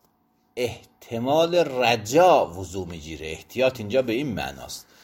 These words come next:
و همین خاطر هیچ کدام از اینها تشریع نیست. و فتوای فقها ها هم نگاه کنید، اینجا گفتن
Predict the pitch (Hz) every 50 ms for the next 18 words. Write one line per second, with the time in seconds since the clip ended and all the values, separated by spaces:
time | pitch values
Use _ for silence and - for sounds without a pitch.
0 | _ - - 117 135 160 170 165 160 160 160 175 180 170 160 185 196 190 - -
1 | - 170 170 170 160 156 151 135 123 135 131 143 170 175 170 - 190 185 - -
2 | - - 127 139 151 160 170 175 180 190 190 - - _ _ - 113 135 151 143
3 | - - - - - - - - - - 117 120 - - 123 113 - - - 160
4 | 180 165 147 - - 110 110 104 120 113 107 110 107 104 104 107 110 113 113 113
5 | 110 113 113 127 113 101 95 - - 123 127 151 180 196 202 196 - - - -
6 | - _ _ _ _ - 127 127 120 117 139 151 156 139 131 123 - - 139 147
7 | 160 160 156 156 -